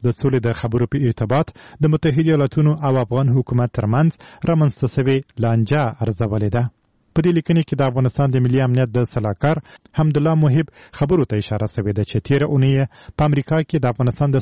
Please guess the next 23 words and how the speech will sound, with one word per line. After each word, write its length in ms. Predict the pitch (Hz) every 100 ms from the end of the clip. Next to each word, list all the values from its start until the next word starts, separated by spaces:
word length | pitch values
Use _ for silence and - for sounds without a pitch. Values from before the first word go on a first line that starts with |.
| -
سولې 200 | 170 113
لپاره 260 | 104 104 107 101 _ _ -
د 20 | 117
امریکا 300 | 110 - 120 117
ځانګړی 340 | 113 110 113 120 110
استازی 540 | 110 - 135 135 135 135 - - - 113
زلمی 340 | 127 127 131 -
خلیلزاد 420 | 120 117 110 127 -
تورن 240 | 123 147 165
کړ 100 | 113 107
چې 100 | - 107 - _ -
د 80 | 120 -
سولې 200 | 139 123
له 60 | 113
خبرو 260 | - 117 165 143 - - -
د 40 | 165
افغانستان 320 | 165 - 185
د 140 | 170 156
حکومت 380 | - 143 151 147 127
د 20 | 147 147
منزوي 340 | 123 110 110 -
کېدو 240 | 113 117 127 _ -
هڅې 280 | 135 - 113